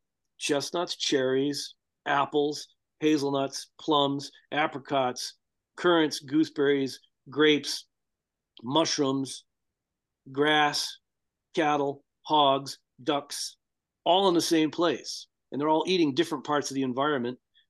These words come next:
We can, we can have the animals take care of the system for us, and then we eat the fruits and the nuts and the berries off the trees.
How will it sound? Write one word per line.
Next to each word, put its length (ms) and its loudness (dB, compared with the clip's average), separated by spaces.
We 140 0
can, 340 0
we 120 -2
can 160 -2
have 180 -4
the 160 -10
animals 460 2
take 260 -4
care 180 2
of 60 0
the 80 -6
system 400 -6
for 320 -2
us, 180 -6
and 100 -6
then 200 -2
we 100 0
eat 420 -4
the 80 -6
fruits 300 -4
and 100 -6
the 40 -4
nuts 260 -4
and 60 -10
the 40 -8
berries 360 -2
off 180 -10
the 100 -20
trees. 420 -12